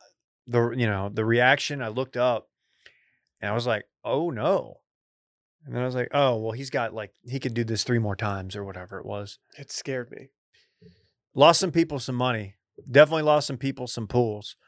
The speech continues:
Speaker 2: Oh, I didn't think about that.
Speaker 1: Yeah.
Speaker 2: I didn't think about the betting implications of that at all.
Speaker 1: Tough. A lot of people were saying he, he did that on purpose.
Speaker 2: Oh, really? You
Speaker 1: No,
Speaker 2: think he
Speaker 1: nobody said
Speaker 2: <laughs>
Speaker 1: that. He's not, he's not in Vegas's back pocket.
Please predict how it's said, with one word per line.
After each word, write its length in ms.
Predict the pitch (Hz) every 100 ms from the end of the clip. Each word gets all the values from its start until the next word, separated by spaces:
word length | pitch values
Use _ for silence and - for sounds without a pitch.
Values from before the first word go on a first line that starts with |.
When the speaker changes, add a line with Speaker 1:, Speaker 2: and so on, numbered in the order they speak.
| _
Speaker 2:
Oh, 80 | 160
I 80 | 147
didn't 140 | 175
think 100 | 160 -
about 200 | 120 -
that. 220 | - - _ -
Speaker 1:
Yeah. 260 | 117 107 98 _ _ _ _ _ _ -
Speaker 2:
I 40 | 160
didn't 100 | 160
think 100 | 139
about 140 | 131
the 60 | 123
betting 260 | 127 135
implications 500 | 131 123 127 127 127
of 40 | 120
that 120 | 127
at 60 | 120
all. 240 | 175 - _ _
Speaker 1:
Tough. 420 | - 131 117 - - - -
A 40 |
lot 140 | 131
of 80 | 160
people 180 | 180 165
were 80 | 156
saying 280 | - 156 147
he, 80 |
he 240 | 120 127 135
did 160 | 139
that 100 | 131
on 100 | 123
purpose. 540 | 113 135 - 95 - - _ - - _ _ _ _ _ _ _ _ _ _ _ _ _ _ _ -
Speaker 2:
Oh, 140 | 160
really? 400 | 123 139 151 120
You 80 | 135
Speaker 1:
No, 80 | 131
Speaker 2:
think 100 | 135
he 60 | 127
Speaker 1:
nobody 200 | 117 110
said 220 | - 104
Speaker 2:
<laughs> 200 | 104 107
Speaker 1:
that. 160 | 277 - _ -
He's 160 | 139
not, 220 | 143 143 135
he's 140 | 139
not 180 | 147 135
in 100 | 123
Vegas's 480 | 123 120 117 117 104
back 280 | 113 110
pocket. 440 | - 117 107 113